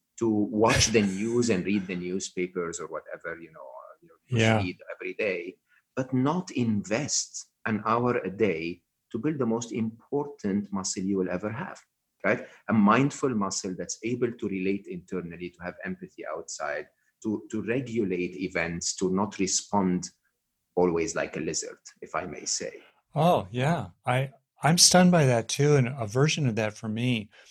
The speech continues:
Speaker 2: is people who will d-, invest a lot in getting competent at multi-,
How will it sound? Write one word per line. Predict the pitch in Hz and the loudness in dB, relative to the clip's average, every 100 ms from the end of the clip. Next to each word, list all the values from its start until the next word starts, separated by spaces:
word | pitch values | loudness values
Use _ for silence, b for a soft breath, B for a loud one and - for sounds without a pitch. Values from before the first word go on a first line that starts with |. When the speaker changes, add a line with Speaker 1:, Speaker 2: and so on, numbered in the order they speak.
| b _ | b _
Speaker 2:
is | 127 - | 0 2
people | 147 143 151 | 2 2 4
who | 127 127 | 6 6
will | 120 110 135 - 180 - | 6 2 -6 -16 -16 -6
d-, | 120 - | -6 -6
invest | - 120 117 139 - | 2 6 8 6 6
a | |
lot | 123 117 117 117 | 6 8 8 6
in | 120 117 | 0 0
getting | 123 120 101 | 2 0 -2
competent | - 135 139 139 135 110 104 113 - _ _ - | 0 2 2 0 -4 -8 -12 -14 -20 _ _ -6
at | 117 113 | -4 2
multi-, | 127 135 143 | 2 2 0